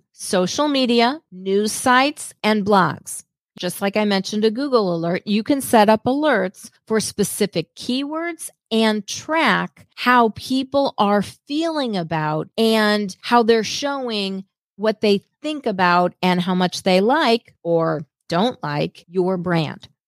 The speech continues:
So where are you being mentioned? How are you being mentioned? And what is the sentiment? What's the temperature around your brand? Is it really hot right now or is it totally cold? Is nobody mentioning it?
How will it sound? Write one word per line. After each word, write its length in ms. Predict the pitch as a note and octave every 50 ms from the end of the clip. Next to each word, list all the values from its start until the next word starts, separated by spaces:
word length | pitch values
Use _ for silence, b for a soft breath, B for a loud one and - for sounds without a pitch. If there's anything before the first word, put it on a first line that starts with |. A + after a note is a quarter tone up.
| _ _
So 300 | - - - - G3+ F3+
where 460 | E3+ D#3+ E3 D#3+ F3+ F3 F3+ F#3+ G3+ A3
are 60 | A#3+
you 240 | C4+ C4+ D#4 E4 D#4
being 280 | D#4 D#4 D#4 D#4 C#4
mentioned? 580 | A3 F#3+ F3 E3+ - - - F3+ F3+ F#3+ G#3+ A3+ _ _
How 440 | - - - A#3 A#3+ C4+ D#4 E4 E4
are 100 | D4+ C4+
you 240 | A3 F#3+ F3+ F3
being 320 | D#3 E3 E3 D#3+ D#3 D#3 D#3+
mentioned? 560 | D#3 D3+ D3+ D3 - - E3+ D#3+ D#3+ F3 - _ -
And 420 | C#4 C#4 C#4 C#4 C4+ C4+ C4+ B3+ - _
what 280 | - - B3 C4+ F4 F4+
is 240 | E4+ F4 E4 -
the 180 | - - D4+ C#4+
sentiment? 1000 | - - - - - D4 C4 B3 A#3 - - F#3+ E3 D#3+ C#3+ - - - - - _ _ _ _ _ -
What's 240 | A#3+ B3+ - -
the 120 | - C#4+ B3+
temperature 640 | - - - C#4 C4+ C4+ C4+ A#3+ A3+ - G#3 F3 E3+
around 400 | E3+ E3+ F#3+ F#3 F#3 F3+ F3+ E3+
your 140 | F3+ F3+
brand? 520 | E3 E3 F#3 G3 G3 F3+ C3+ - - - - -
Is 200 | - G#3+ G3 G3
it 100 | G#3+ F#3+
really 340 | F3+ F#3+ G#3+ G#3+ F#3+ F3 D#3+
hot 360 | D3+ - - E3+ F#3 G3+ - -
right 240 | C4 C#4 D4+ D4 -
now 320 | D#4 E4 E4+ F4 F4+ D#4+
or 140 | C4 A3+ G#3
is 140 | F3+ - A3
it 140 | - -
totally 400 | - - - A3 G#3+ G3+ G#3 G3+
cold? 420 | G3 - - G#3 F#3 E3 D#3 D#3 F3+
Is 180 | - - -
nobody 460 | F3+ F3+ F3+ F3+ F3 F3 F#3 A3 B3 B3+
mentioning 520 | C4 C4+ C#4 C#4 - D#4 D#4 D#4 D#4+ E4
it? 220 | E4 E4+ F4 F4